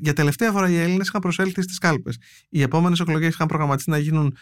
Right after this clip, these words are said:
το Μάιο του χίλια εννιακόσια εξήντα επτά, αλλά δεν έγιναν ποτέ εξαιτίας του πραξικοπήματος. Επομένως, η διενέργεια των εκλογών ήταν κομβικής σημασίας προκειμένου να υπάρξει μια πραγματική μετάβαση σε ένα δημοκρατικό κοινοβουλευτικό καθεστώς.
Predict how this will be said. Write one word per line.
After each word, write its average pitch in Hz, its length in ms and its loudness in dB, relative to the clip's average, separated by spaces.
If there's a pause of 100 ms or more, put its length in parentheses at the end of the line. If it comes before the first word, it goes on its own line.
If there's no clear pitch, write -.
(220)
το 139 100 -2
Μάιο 147 260 4
του 139 80 -2
χίλια 147 120 2
εννιακόσια 139 320 0
εξήντα 120 240 -4
επτά, 285 320 -2
αλλά 208 220 0
δεν 196 140 2
έγιναν 160 300 2
ποτέ 202 480 -2
εξαιτίας 175 400 -2
του - 80 -14
πραξικοπήματος. 143 720 -4 (380)
Επομένως, 143 540 2 (220)
η 135 100 0
διενέργεια 131 480 2
των 165 120 0
εκλογών 120 520 0 (240)
ήταν 180 300 0
κομβικής 151 520 2
σημασίας 117 600 0
προκειμένου 156 460 0
να 175 100 2
υπάρξει 180 340 0
μια 208 180 0 (300)
πραγματική 151 680 2
μετάβαση 240 500 2
σε 254 100 -4
ένα 277 180 0 (140)
δημοκρατικό 175 680 0
κοινοβουλευτικό 202 920 0 (180)
καθεστώς. 131 500 -4